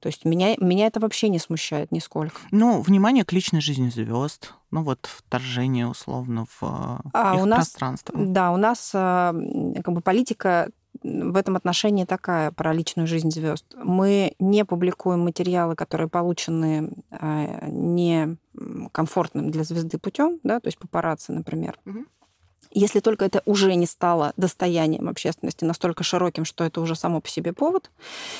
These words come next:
Speaker 1: и, например, звезда уже отреагировала. А, основные наши звёздные новости базируются на их собственном контенте в Инстаграме.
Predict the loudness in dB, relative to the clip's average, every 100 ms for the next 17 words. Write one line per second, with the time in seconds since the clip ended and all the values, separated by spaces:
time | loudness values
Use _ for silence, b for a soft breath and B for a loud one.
0 | B -2 0 0 0 0 0 2 2 0
1 | -2 0 -2 -2 -4 -4 -8 -12 B B
2 | B B B -2 0 0 -4 -2 0 4
3 | 4 6 4 4 2 2 2 2 4 4
4 | 4 2 2 2 2 4 2 2 0 2
5 | 2 0 0 -2 -2 -2 0 0 0 2
6 | 0 0 -2 -2 -2 -4 -2 2 2 2
7 | 0